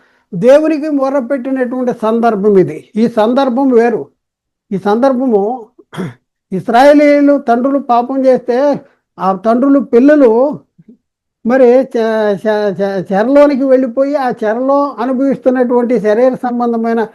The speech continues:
శ్రమ అనుభవిస్తూ, "మా తండ్రులు పాపం చేసి గతించిపోయారు, వారి దోష శిక్షను మేము అనుభవిస్తున్నాం" అంటే ఇది సందర్భము వేరు, ఈ సందర్భం వేరు.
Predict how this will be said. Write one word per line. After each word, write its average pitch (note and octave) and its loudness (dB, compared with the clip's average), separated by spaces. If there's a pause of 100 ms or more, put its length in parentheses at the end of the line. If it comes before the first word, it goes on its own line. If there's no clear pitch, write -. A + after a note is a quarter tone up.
(380)
శ్రమ A#3+ 2
అనుభవిస్తూ, B3 0
"మా A#3+ 0
తండ్రులు A3+ -2
పాపం A#3 -2
చేసి A#3+ 0
గతించిపోయారు, A3 -2
వారి G#3+ 0
దోష F3+ -2 (160)
శిక్షను A3 -2
మేము A#3+ 0
అనుభవిస్తున్నాం" G3+ -4
అంటే D#3 -12 (320)
ఇది B3+ 4
సందర్భము B3 2
వేరు, G3 4
ఈ A3+ 0
సందర్భం F#3+ -2
వేరు. C#3+ -10